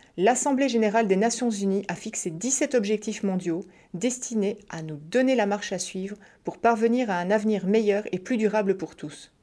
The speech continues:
Ces objectifs de développement durable visent à relever les défis mondiaux auxquels nous sommes confrontés, notamment ceux liés à la pauvreté, aux inégalités, au changement climatique,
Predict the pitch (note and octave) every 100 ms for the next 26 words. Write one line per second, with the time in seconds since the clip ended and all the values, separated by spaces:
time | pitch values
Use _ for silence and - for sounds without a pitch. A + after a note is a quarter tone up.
0 | _ _ _ _ _ _ - - F3+ B3
1 | B3 C4 D#4 - G3 A#3+ A3 G#3+ A3+ A#3
2 | G3 G3 G#3+ G3+ F3+ G#3+ C#4+ C#4 - -
3 | F3 D#3+ A#3 C#4 B3+ G#3+ B3+ A3 F3+ G3
4 | - A#3 G#3 F#3 F3+ F#3+ G3 - - A#3+
5 | B3 C4+ C4 A3+ G#3+ G3 G3 G#3 - F#3
6 | - D#3 - _ _ _ - F#3 G#3 G3+
7 | F#3 F3 - B3+ C#4+ G3+ G3+ A3 - E3
8 | D#3+ B3 A3+ G#3+ G3+ E3 D#3 _ _ -
9 | E3+ A#3 B3 A3 G#3 G3 - E3+ - _
10 | - G3+ - B3+ A#3+ A#3+ A#3 A3 F#3+ F3+
11 | -